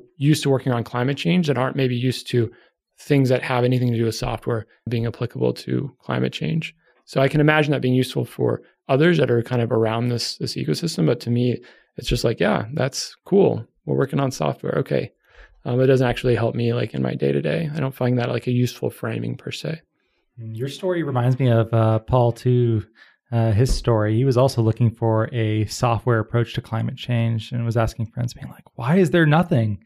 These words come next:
Speaker 1: Yeah.
Speaker 2: And then heard about Nori, and then, you know, now he's our C T O. Uh, <laughs> yeah, I, I guess it bodes well for our recruiting future, huh?
Speaker 1: Yeah, no, I think that that's, uh, I don't think we'll have any problem recruiting people as things, you know, take off. I'm
Speaker 2: Hmm.
Speaker 1: very,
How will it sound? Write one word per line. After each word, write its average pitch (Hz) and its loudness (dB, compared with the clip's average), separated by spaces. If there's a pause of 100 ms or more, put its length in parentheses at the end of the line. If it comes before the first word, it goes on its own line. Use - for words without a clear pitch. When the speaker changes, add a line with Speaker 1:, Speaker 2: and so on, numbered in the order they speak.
(140)
Speaker 1:
Yeah. 151 4 (140)
Speaker 2:
And 120 2
then 117 4
heard 117 4
about 107 -2
Nori, 104 0
and 101 -2
then, 101 -2 (180)
you 120 2
know, 104 0
now 104 2
he's 104 2
our 101 2
C 110 0
T 101 -2
O. 107 2 (520)
Uh, 113 2 (420)
<laughs> - -20
yeah, 156 4
I, 127 4
I 151 2
guess 156 2
it 123 2
bodes 131 6
well 127 4
for 123 -2
our 120 6
recruiting 113 2
future, 107 -2
huh? 113 0 (200)
Speaker 1:
Yeah, 160 2
no, 156 4
I 135 6
think 139 2
that 120 2
that's, - -4 (120)
uh, 131 -6
I 131 -2
don't 135 -4
think 131 -10
we'll 131 -2
have 117 -2
any 127 0
problem 120 -4 (280)
recruiting 127 0
people 120 -4
as 113 -6
things, 113 -6
you 123 -6
know, 113 -4
take 117 -6
off. 117 -6 (400)
I'm 139 -2
Speaker 2:
Hmm. 127 -4
Speaker 1:
very, 117 -2